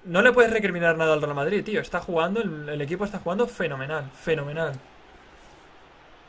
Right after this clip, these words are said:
Marcar más goles, eso sí, porque un dos cero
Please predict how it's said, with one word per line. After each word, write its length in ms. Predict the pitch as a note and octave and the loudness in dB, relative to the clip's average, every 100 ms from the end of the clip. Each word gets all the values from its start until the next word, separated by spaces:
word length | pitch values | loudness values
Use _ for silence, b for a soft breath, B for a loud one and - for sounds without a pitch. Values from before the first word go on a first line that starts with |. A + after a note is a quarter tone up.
| - - | -20 -6
Marcar 320 | E3 F3 C4 C#4+ | 0 4 6 6
más 160 | A#3+ | 4
goles, 400 | F3 D3 C3+ C3+ G#3+ | 2 0 -4 -8 -6
eso 180 | A#3 | -4
sí, 180 | D#3+ D3+ | -4 -4
porque 220 | C#3 D#3 | -4 -2
un 160 | G3+ A#3 | -2 0
dos 160 | A3 - | -2 0
cero 420 | G#3+ B3 C4 | 0 0 -2